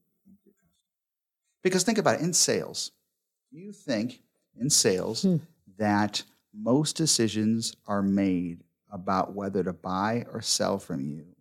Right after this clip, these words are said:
Speaker 1: or buy from you, you know, itself, are made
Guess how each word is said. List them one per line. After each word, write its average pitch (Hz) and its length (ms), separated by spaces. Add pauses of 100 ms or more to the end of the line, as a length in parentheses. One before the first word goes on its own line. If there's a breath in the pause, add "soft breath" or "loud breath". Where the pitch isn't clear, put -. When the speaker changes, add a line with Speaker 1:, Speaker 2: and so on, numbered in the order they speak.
Speaker 1:
or 104 80
buy 104 320
from 131 240
you, 156 300 (320)
you 123 120
know, 113 300
itself, 101 580 (600)
are 110 140
made 110 340